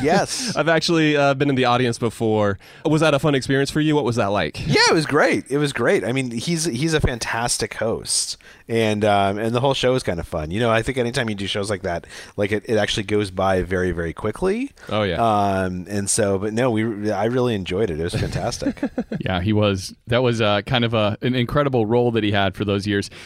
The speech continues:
Speaker 3: It might not work, um, and Matt and I were discussing as well <laughs> right now in today's time, but it was so good when he, when he
Speaker 2: 'Cause it, it was a
Speaker 3: existed.
Speaker 2: parody back then, but today it's like, oh no, like, a lot of folks are taking it that extreme in real life. It's,
Speaker 3: Yeah.
Speaker 2: it's almost not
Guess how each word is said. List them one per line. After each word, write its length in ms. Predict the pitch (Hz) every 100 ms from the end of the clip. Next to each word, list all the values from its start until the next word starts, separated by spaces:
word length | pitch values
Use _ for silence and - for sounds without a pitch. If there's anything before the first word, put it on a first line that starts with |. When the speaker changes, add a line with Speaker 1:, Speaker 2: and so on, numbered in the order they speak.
| -
Speaker 3:
It 80 | 127
might 120 | 135
not 160 | 143 120
work, 280 | 117 120 - -
um, 220 | 107 107 113
and 100 | 113
Matt 120 | 113
and 100 | 113
I 60 |
were 80 | 113
discussing 360 | 113 - 117 117
as 200 | 110 113
well 220 | 120 117 - 180 -
<laughs> 220 | - 240
right 220 | 151 151
now 180 | 135 156
in 60 |
today's 300 | 151 131 135
time, 180 | 151 170
but 100 | 156
it 60 | 143
was 140 | 131
so 340 | - - 170 156
good 360 | 147 139 120
when 160 | 123 117
he, 120 | 113
when 160 | 113 110
he 40 | 202
Speaker 2:
'Cause 80 |
it, 160 | 202 214
it 40 |
was 120 | 208 185
a 20 |
Speaker 3:
existed. 60 | 165
Speaker 2:
parody 300 | 202 247 175
back 220 | 135 131
then, 220 | 139 131 127
but 180 | 143 -
today 380 | 147 160 214
it's 160 | 139 -
like, 240 | 143 123 -
oh 160 | 185
no, 240 | 165 202 131
like, 180 | 120 -
a 40 | 147
lot 100 | 165
of 60 |
folks 260 | - 151 -
are 140 | 143 131
taking 380 | - 151 151
it 160 | 135 110
that 200 | 139 131
extreme 640 | 117 - - 139 123 107 107
in 160 | 127 110
real 240 | 117 120 95
life. 340 | 110 113 -
It's, 140 | 104
Speaker 3:
Yeah. 60 | 98
Speaker 2:
it's 100 | -
almost 240 | 143 117
not 320 | 127 127 120